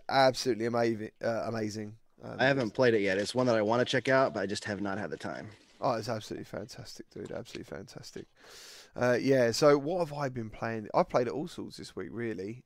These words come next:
Speaker 1: Um, and I'm lying because it is mostly Population One. <laughs> I used to say I played a lot of games, but I haven't. I've just been playing Population One so much. And
Speaker 2: I've jumped in and played quite a few times this week, too. And it is just an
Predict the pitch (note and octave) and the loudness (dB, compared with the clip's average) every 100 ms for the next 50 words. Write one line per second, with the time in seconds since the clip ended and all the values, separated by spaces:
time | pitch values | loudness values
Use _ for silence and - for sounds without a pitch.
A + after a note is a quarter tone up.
0 | - A#2+ A2 A2 G#2+ A2+ _ _ _ _ | -8 -6 -4 -6 -10 -16 _ _ _ _
1 | _ _ - B2+ A#2+ C3 D#3 B2 B2 D3 | _ _ 0 0 2 6 6 4 0 -6
2 | - B2 C#3 B2+ B2+ A#2+ D3 C#3+ C3 C#3 | -8 -4 -2 -2 -2 4 4 4 2 4
3 | D3 D3+ D#3 D#3 F3 E3+ F3+ D#3 - E3+ | 8 6 6 6 8 8 2 -4 -2 2
4 | F3+ - F3+ - E3+ - E3+ - D#3+ G3 | 2 2 0 0 -6 -4 -2 8 10 10
5 | B3 - F#3+ F#3 E3+ D3 D#3+ D3+ D#3 D3+ | 10 8 8 12 12 12 10 10 8 6
6 | C3+ C#3 D3+ G3 G#3+ - _ _ _ _ | 8 8 6 0 -8 -16 _ _ _ _
7 | _ C#3+ D#3 F3+ G3 F#3 C3+ - _ - | _ 2 8 10 10 8 0 -6 _ 6
8 | F3+ F3 E3+ E3+ E3+ D3+ D3+ D3+ C3+ B2+ | 6 6 0 -2 0 2 2 2 0 2
9 | B2 A#2 A#2 A2+ A2 - - - - - | 0 0 -2 -2 -4 -12 -20 -20 -20 -20
10 | _ _ _ _ _ - E3 D#3 C#3 A#2+ | _ _ _ _ _ 2 8 8 8 4
11 | A2+ - - - - B2+ B2 B2 A#2+ A#2+ | 4 -2 -10 -10 -4 0 2 2 0 0
12 | D3 C#3 C3+ G#2+ B2+ G#2+ A2+ - G2+ - | 0 0 0 2 2 2 0 0 -4 -4
13 | A#2 G#2 F#2+ F#2 - G2 E2 G2+ E2+ G#2+ | -2 0 -2 -4 -4 -4 -4 -4 -2 0
14 | B2 B2+ A#2+ - D3 - | 2 2 2 2 0 0